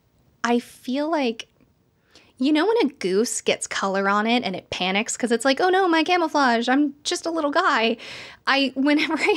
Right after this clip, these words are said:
have the stars on my face, I feel like my stealth is ruined.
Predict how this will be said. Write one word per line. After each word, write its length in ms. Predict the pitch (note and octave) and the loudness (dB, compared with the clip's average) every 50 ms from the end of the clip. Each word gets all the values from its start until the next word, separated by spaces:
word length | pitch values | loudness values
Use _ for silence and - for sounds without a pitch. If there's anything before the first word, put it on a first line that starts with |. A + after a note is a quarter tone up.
| C#4+ | 0
have 80 | C#4 C#4 | -2 -6
the 80 | - B3 | -6 -4
stars 500 | - - - - B3+ C4 C#4 B3+ C4 C4 | -4 -2 -2 0 0 0 0 0 0 0
on 100 | A#3+ A#3+ | 0 2
my 120 | A3+ A#3+ | 2 2
face, 460 | C4 - A#3 A3+ - - B3 A#3+ - - | 2 2 0 0 0 0 0 0 0 0
I 140 | B3+ C4 | 0 0
feel 300 | B3+ - - C#4+ D4+ C4+ | 0 -2 -2 -2 -2 0
like 380 | C#4+ D4+ C4+ C4 A#3+ B3 - - - - - - - - - _ _ _ - | 0 0 0 0 -2 -4 -8 -18 -20 -20 -20 -20 -20 -20 -20 _ _ _ -4
my 160 | A3+ A#3 A#3 | -2 -2 0
stealth 460 | A3 - - - - G#3 G#3+ G3+ - A#3 | -2 -2 -4 -2 -2 -2 -2 -2 -2 -4
is 160 | G#3+ - - - | -4 -4 -4 -2
ruined. 560 | C4+ C4+ C4+ A#3+ - A#3+ G3 - C#4+ C#4+ - | 2 2 2 4 4 2 2 2 0 -4 -4